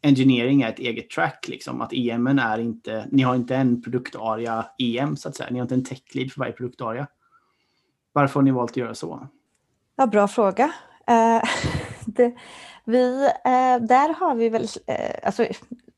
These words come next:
Speaker 2: som sagt, det här är någonting som vi, alla E M:ar som då alla utvecklare rapporterar till är ju ganska tekniska, de flesta av dem. Eh, så där är det ganska olika beroende på, eh,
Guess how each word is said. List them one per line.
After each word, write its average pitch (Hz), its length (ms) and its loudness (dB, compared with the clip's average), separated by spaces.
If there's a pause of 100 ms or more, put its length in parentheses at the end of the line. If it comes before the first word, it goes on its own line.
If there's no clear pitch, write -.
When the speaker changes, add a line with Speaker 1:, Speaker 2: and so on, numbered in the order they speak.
(300)
Speaker 2:
som 220 220 -2
sagt, 190 220 -2
det 202 60 -2
här 214 180 2
är 277 60 0
någonting 226 440 -2
som 180 480 -2
vi, 196 120 -6
alla 202 560 2
E 196 260 -2
M:ar 190 340 0
som 202 240 -4
då 185 220 0
alla 170 360 0
utvecklare 170 600 -4
rapporterar 185 460 0
till 180 220 -2
är 170 240 2
ju 175 220 -4
ganska 170 380 -4
tekniska, - 600 -6
de 165 140 -4
flesta - 360 -4
av - 160 -4
dem. 233 260 0 (360)
Eh, 165 300 2
så 180 140 -6
där 196 300 2
är 190 100 -2
det 180 120 -6
ganska 175 360 -6
olika 185 520 -4
beroende 175 320 -8
på, 165 320 -6 (220)
eh, - 560 -6